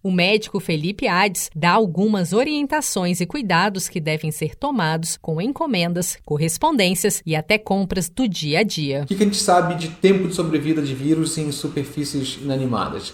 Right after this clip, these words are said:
Speaker 2: Sabe que em papel, papelão, esse tipo de substância, ele vive em torno de vinte e quatro horas, tá? Então, se você, por exemplo, recebeu carta e não quer limpar a carta,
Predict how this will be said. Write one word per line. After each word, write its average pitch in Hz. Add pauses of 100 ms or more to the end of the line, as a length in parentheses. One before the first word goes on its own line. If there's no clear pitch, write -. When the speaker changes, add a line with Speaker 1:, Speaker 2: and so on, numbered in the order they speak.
Speaker 2:
Sabe 131
que -
em 160
papel, 151
papelão, 131
esse -
tipo -
de -
substância, 123 (580)
ele 147
vive 147
em 139
torno 147
de 139
vinte 143
e -
quatro 131
horas, 131
tá? -
Então, 147
se -
você, 156
por 165
exemplo, 139
recebeu 160
carta 160
e -
não 147
quer 151
limpar 139
a -
carta, -